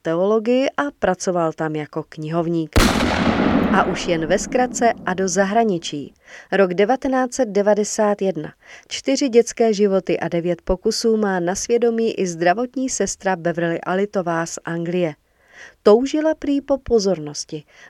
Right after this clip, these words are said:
Na děti i rodiče byla velmi milá a stále usměvavá. Proto také o něco později dostala přezdívku Anděl smrti. Dětem podávala vysoké dávky léků, po kterých kolabovaly.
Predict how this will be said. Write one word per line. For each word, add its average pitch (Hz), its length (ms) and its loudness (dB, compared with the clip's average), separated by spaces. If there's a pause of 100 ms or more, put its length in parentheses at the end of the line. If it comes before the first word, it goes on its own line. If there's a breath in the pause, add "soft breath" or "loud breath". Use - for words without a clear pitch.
(160)
Na 247 100 6
děti 240 360 2
i 220 280 6
rodiče 208 460 2
byla 170 240 2
velmi 151 380 -4
milá 190 560 -2
a 320 100 -2
stále 254 480 -4
usměvavá. 156 720 -6 (540 loud breath)
Proto 247 320 4
také 226 460 6
o 196 100 0
něco 180 320 -2
později 185 540 0
dostala 160 440 -4
přezdívku 208 840 -2 (320)
Anděl 175 440 0
smrti. 175 480 -4 (640 loud breath)
Dětem 247 400 4
podávala 214 520 2
vysoké 208 600 0
dávky 185 440 0
léků, 185 520 0
po 220 120 0
kterých 214 440 -2
kolabovaly. 170 720 0